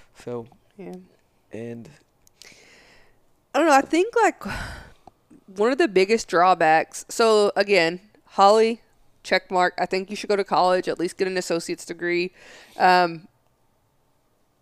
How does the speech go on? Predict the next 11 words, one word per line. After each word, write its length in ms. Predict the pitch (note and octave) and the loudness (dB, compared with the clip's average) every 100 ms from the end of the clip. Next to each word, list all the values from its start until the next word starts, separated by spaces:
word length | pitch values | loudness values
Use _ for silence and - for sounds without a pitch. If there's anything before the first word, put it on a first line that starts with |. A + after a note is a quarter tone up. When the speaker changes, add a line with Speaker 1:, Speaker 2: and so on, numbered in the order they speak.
| _ _ - | _ _ -4
Speaker 2:
I 100 | G#3+ | -4
think 340 | - G#3+ B3+ | 0 0 0
there 240 | C#4 C#4+ C#4 | 0 2 2
are 60 | |
things 600 | C4 - F#3 F#3+ G3 G3+ | -2 -2 0 0 -2 -4
that 140 | - C#3 | -4 -2
college 440 | G3 E3+ F3 F3 | 2 4 4 0
can 240 | - F#3 D#3+ | -8 -12 -6
give 240 | E3 F3 | -4 -2
you 360 | G3 G3 G3 G3+ - _ _ _ | -4 -6 -4 -6 -12 _ _ _
that 460 | F3+ F3+ E3+ - | 4 6 4 0